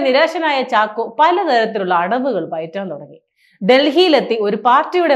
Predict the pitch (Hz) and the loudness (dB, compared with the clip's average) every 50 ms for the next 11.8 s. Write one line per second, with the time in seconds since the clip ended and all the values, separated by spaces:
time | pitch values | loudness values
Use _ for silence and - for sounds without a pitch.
0 | 220 196 180 185 202 233 247 262 262 254 - 185 165 175 185 214 233 240 240 254 | 0 0 -4 -4 -4 -4 -2 -2 -2 -2 -4 -6 -6 -6 -6 -4 -4 -4 -4 -4
1 | 220 254 233 233 220 170 151 - - _ _ _ _ - 320 320 339 349 339 339 | -6 -6 -6 -6 -6 -8 -10 -12 -16 _ _ _ _ 2 4 4 4 4 2 -2
2 | 381 320 - 277 - - 254 262 269 226 175 165 180 208 202 160 143 - _ _ | -4 -2 -2 -4 -4 -4 -4 -4 -2 0 -2 -2 -2 -4 -6 -8 -12 -16 _ _
3 | _ _ _ - 302 349 392 392 330 302 320 339 339 320 339 330 302 294 277 277 | _ _ _ 2 4 4 4 4 2 0 2 4 4 4 4 2 0 -2 0 0
4 | 277 247 269 254 277 285 294 285 247 226 240 262 294 302 285 311 320 302 294 269 | 0 -2 -2 -2 -2 0 0 0 0 -2 0 0 2 2 2 0 0 2 2 2
5 | 247 247 277 277 269 254 247 220 185 180 180 208 - - - 254 247 277 - - | 2 0 -2 -4 -4 -4 -4 -4 -4 -4 -4 -6 -8 -6 -2 0 0 0 0 -2
6 | 214 170 170 - - _ _ _ - 220 311 349 403 392 403 415 415 427 403 415 | -4 -4 -6 -8 -16 _ _ _ -2 0 2 2 2 0 0 0 0 0 0 -2
7 | 277 247 - 285 285 285 254 240 214 202 226 208 - 262 247 247 285 311 330 294 | -2 -2 -2 -4 -4 0 0 2 2 0 0 0 2 2 2 4 4 2 2 0
8 | 240 175 156 156 151 160 190 - - 190 - 160 - - - _ _ _ _ _ | -2 -6 -8 -8 -8 -10 -10 -12 -14 -14 -14 -16 -20 -20 -20 _ _ _ _ _
9 | _ _ _ _ - 233 208 214 - 254 254 262 269 269 262 262 254 247 254 262 | _ _ _ _ -2 -2 0 2 2 0 2 2 2 2 2 2 0 0 0 0
10 | 262 269 262 254 240 233 226 - 277 277 233 202 190 202 - 269 269 302 320 311 | 0 0 0 0 0 0 2 4 4 4 4 2 -2 0 2 2 4 4 4 4
11 | 269 214 196 202 220 233 254 247 247 - - - 220 226 - - | 4 2 0 -2 -4 -2 -2 -2 -4 -2 -4 -4 -6 -6 -10 -14